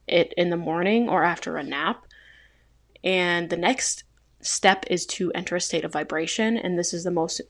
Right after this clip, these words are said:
important part of the technique and also the most vague. So many projectors have noted these vibrations at the onset of projection, which I'll talk about in a little while, and they can be experienced as mild tingling or as electricity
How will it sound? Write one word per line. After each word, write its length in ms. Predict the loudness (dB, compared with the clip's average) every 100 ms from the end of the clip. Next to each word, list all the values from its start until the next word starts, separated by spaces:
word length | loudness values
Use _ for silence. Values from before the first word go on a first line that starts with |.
| -6
important 420 | -6 0 0 0
part 180 | 0 2
of 40 | 2
the 60 |
technique 600 | 0 -2 0 2 2 0 -12 -18 -6
and 120 | -2 0
also 260 | 2 2
the 60 | 2
most 220 | 0 0
vague. 420 | 0 0 -2 -10 -18 -20 -18 -2
So 340 | 6 8 8
many 240 | 8 8
projectors 680 | 8 6 6 8 6 6 2
have 300 | 2 6 6
noted 280 | 6 6 6
these 200 | 4 4
vibrations 760 | 4 4 4 2 2 2 0 0
at 100 | -2
the 100 | -2
onset 320 | -4 0 0
of 60 |
projection, 440 | 0 2 2 2 -2
which 180 | -2 -4
I'll 80 |
talk 200 | 0 -2
about 180 | 0 -2
in 60 | -2
a 80 | -6
little 180 | -4
while, 380 | 0 2 2 0 -8 -20 _ 0
and 300 | 4 4 4
they 100 | 4
can 220 | 2 -2
be 220 | 0 0 0
experienced 800 | -4 -2 0 2 2 0 -6 -6
as 360 | -2 -2 -2 -8
mild 380 | -6 -2 0 0
tingling 580 | -2 0 2 2 0 -2
or 300 | -4 -2 -2
as 300 | -2 -4 -4
electricity 800 | -6 -6 -4 -4 0 2 2